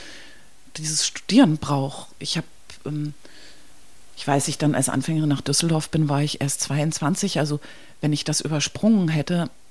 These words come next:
das wär gar nicht gesund gewesen für mich. Ich konnte da richtig ausprobieren und, ähm, hab mir fast auch so, auf so eine Art Lehrer als Eltern gesucht, denen ich auch ganz viel,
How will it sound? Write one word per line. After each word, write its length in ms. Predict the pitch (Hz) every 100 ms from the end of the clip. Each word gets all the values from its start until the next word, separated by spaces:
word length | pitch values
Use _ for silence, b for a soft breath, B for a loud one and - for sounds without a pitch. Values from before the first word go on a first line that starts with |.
| - -
das 180 | 156
wär 140 | 175 170
gar 160 | 180
nicht 140 | 180 -
gesund 300 | 156 151 151
gewesen 360 | 175 135 135
für 100 | -
mich. 300 | 143 143 - - - -
Ich 120 | -
konnte 200 | 185 175
da 100 | 170
richtig 360 | 170 185 - - B B B B B B B B B
ausprobieren 1080 | - 185 196 - 180 170 165 160 147 151 156
und, 320 | - 147 - -
ähm, 380 | 151 151 151 151 - - - - - - - - - - - - - - - -
hab 260 | - - -
mir 120 | 185
fast 400 | - - 202 -
auch 140 | 175 -
so, 160 | - -
auf 120 | -
so 140 | -
eine 240 | 175 170 -
Art 320 | 175 185 - B B B B B -
Lehrer 420 | 156 175 175 170
als 220 | 151 147
Eltern 580 | - 151 - 175 160 151 b b b b - -
gesucht, 680 | 180 170 165 - - - - -
denen 300 | 156 160 156 -
ich 220 | - -
auch 200 | 151 -
ganz 280 | 165 170 -
viel, 420 | - - 170 170